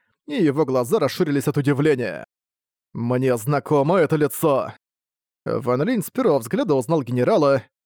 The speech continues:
Это было лицо того молодого мужчины с чёрными волосами из тюрьмы Хун. Тело самого генерала сейчас мелко тряслось, кровь пошла у него изо рта, но он проглотил её обратно. Развернувшись, он пошёл в сторону стоящих генералов.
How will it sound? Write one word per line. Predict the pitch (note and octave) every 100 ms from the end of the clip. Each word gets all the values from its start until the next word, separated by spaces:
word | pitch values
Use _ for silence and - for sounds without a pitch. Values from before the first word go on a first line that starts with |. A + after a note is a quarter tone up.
| -
Это | - D#3+ B2
было | D3+
лицо | C3+ A#2+ - B3
того | F3+ E3+
молодого | D3+ C3 C#3+ D3
мужчины | C3 - C#4 D#3
с |
чёрными | - G3 E3+ C#3
волосами | B2+ B2+ B2 D4+ F3+
из | C#3 -
тюрьмы | D3+ D3 D#3+
Хун. | - F3+ D3 A#2 - _ _ _ _ _ _
Тело | G#2+ C3+ D#3
самого | - C#3 C3 C#3
генерала | C3 B2 B2+ D#3+
сейчас | B2+ B2 C#3 B2+
мелко | C#3+ C3+ A#2
тряслось, | A2 - D3+ E3+ - - _ _ _ -
кровь | - D4
пошла | C3+ - D#3
у | C#3+
него | B2+ C3
изо | A#2+ A#2
рта, | - B3+ F3+
но | D3
он | E3
проглотил | C#3 B2+ B2+ G#3+ D#3+
её | C3 A#2+
обратно. | A2+ A3 D3+ C#3 B2+ _ _ _ _ -
Развернувшись, | - A#2 A#2+ C3+ G3 A3+ C#3+ D#3+
он | C3+
пошёл | C3+ C#3 C3
в |
сторону | - D#3 D#3 D3
стоящих | - D#3 - C3
генералов. | B2 C#3 C3+ C3+ D2+ - -